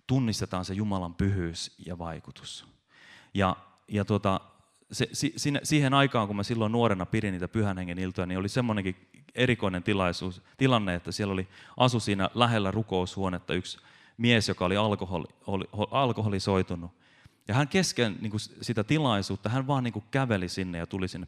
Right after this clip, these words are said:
Py-, Pyhän Hengen iltaan. Ja sen Pyhän Hengen illan aikana hän halua-, halusi antaa elämänsä Jeesukselle. Ja me ihmeteltiin, että mitä, mitä tässä nyt oikeasti tapahtui. Mutta me ta-, tajuttiin, että Jumala niinku vaan veti hänet niinku sieltä. Ja hän koki, että,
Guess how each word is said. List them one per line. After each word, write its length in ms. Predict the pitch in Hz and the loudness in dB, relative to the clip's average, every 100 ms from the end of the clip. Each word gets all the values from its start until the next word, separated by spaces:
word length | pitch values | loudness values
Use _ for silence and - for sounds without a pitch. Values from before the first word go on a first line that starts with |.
| - | -6
Py-, 220 | 98 - _ | -8 -8 _
Pyhän 260 | 113 98 | 0 0
Hengen 240 | 90 85 85 | -4 -8 -6
iltaan. 420 | 85 85 - 104 - _ _ _ - - - | -6 -8 -12 -16 -18 _ _ _ -20 -18 -4
Ja 200 | 92 90 - | -2 -2 -2
sen 200 | 110 98 | -4 2
Pyhän 220 | 120 107 | 4 4
Hengen 200 | 98 90 | 0 -2
illan 180 | 95 98 | 0 0
aikana 300 | 90 87 82 | -2 -4 -6
hän 180 | 95 | -4
halua-, 320 | 90 87 90 95 | -4 -2 -4 -6
halusi 260 | 98 92 95 | -6 -4 -4
antaa 260 | 90 87 | -4 -2
elämänsä 400 | 95 87 82 57 | -2 -6 -8 -10
Jeesukselle. 760 | 57 58 - - - - - - _ _ | -12 -12 -14 -14 -16 -16 -20 -20 _ _
Ja 100 | 92 | -8
me 120 | 98 | -2
ihmeteltiin, 380 | 107 104 92 87 | 0 0 -4 -8
että 120 | 92 | -6
mitä, 220 | 113 123 - | -4 -2 -2
mitä 200 | 143 110 | -2 -2
tässä 240 | 90 - | -2 -8
nyt 180 | 90 85 | -10 -8
oikeasti 420 | 87 - - - - | -8 -8 -12 -14 -12
tapahtui. 480 | 82 64 - - _ - - _ | -12 -12 -16 -20 _ -20 -20 _
Mutta 120 | 98 | -4
me 80 | 107 | 0
ta-, 160 | 123 131 | 0 2
tajuttiin, 520 | 147 143 120 107 95 | 4 2 2 -2 -4
että 160 | - | -4
Jumala 300 | 131 131 104 | -4 -2 -4
niinku 260 | 101 95 92 | -4 -6 -2
vaan 280 | 110 98 92 | -2 -2 -2
veti 400 | 110 107 85 82 - - - | -2 -2 -8 -10 -20 -20 -10
hänet 340 | 90 87 80 | -8 -6 -8
niinku 380 | 82 80 82 82 - - _ | -12 -12 -14 -18 -20 -20 _
sieltä. 440 | - 90 85 76 - - _ _ _ | -6 -6 -6 -10 -14 -20 _ _ _
Ja 200 | 95 85 | -6 -6
hän 220 | 90 92 90 | -8 -10 -6
koki, 280 | 90 87 | -6 -4
että, 280 | 78 - - | -6 -8 -14